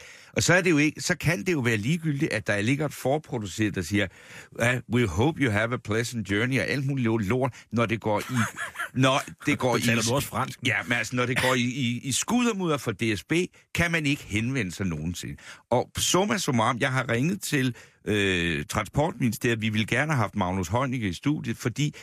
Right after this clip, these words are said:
Speaker 1: jeg har stor tillid til Magnus Heunicke. Vi gav ham fidusbamsen, fordi han sagde, "Hvis D S B ikke kan levere, fyr dem." Jeg mener, at tiden er inde til at fyre D S B, og jeg lover,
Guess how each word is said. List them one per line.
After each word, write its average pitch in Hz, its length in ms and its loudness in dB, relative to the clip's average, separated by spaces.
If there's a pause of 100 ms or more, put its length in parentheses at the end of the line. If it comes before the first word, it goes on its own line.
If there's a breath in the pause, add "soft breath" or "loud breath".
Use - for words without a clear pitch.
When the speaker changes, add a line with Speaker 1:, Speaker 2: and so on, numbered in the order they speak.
(240 loud breath)
Speaker 1:
jeg 135 140 2
har 170 140 0
stor - 400 -2
tillid 135 340 0
til 95 160 -4
Magnus 87 300 0
Heunicke. 110 380 0
Vi 101 80 0
gav 151 200 0
ham 123 160 0
fidusbamsen, 101 800 -2
fordi 110 140 0
han 110 120 2
sagde, 113 220 2
"Hvis 117 120 -4
D 104 240 2
S - 60 -8
B - 60 -4
ikke 151 380 2
kan 98 160 -2
levere, 131 400 0 (380 soft breath)
fyr 143 320 4
dem." 78 180 -6 (500 soft breath)
Jeg 131 160 2
mener, 131 440 2 (120)
at 98 120 -2
tiden 120 260 0
er 110 40 2
inde 95 240 0
til - 160 -4
at 65 120 -4
fyre 143 420 2 (440 soft breath)
D 107 140 2
S - 60 -6
B, - 80 -2 (220)
og 107 100 2
jeg 104 120 2
lover, 117 480 2